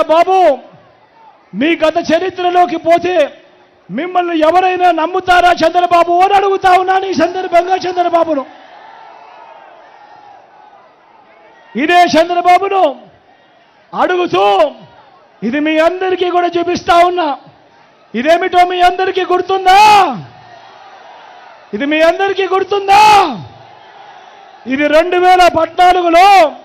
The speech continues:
ఇదే ముగ్గురి ఫోటోలతో, ఇదే చంద్రబాబు సంతకంతో ముఖ్యమైన హామీలు అని అంటూ చంద్రబాబు, చంద్రబాబు ఈ పాంప్లెట్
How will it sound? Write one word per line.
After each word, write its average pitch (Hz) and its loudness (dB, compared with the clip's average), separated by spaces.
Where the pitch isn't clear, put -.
ఇదే 370 0
ముగ్గురి 370 -4
ఫోటోలతో, 381 0
ఇదే 370 0
చంద్రబాబు 370 0
సంతకంతో 359 0
ముఖ్యమైన 392 -2
హామీలు 381 -2
అని 359 0
అంటూ 339 -2
చంద్రబాబు, 349 2
చంద్రబాబు 359 0
ఈ - -2
పాంప్లెట్ 370 -2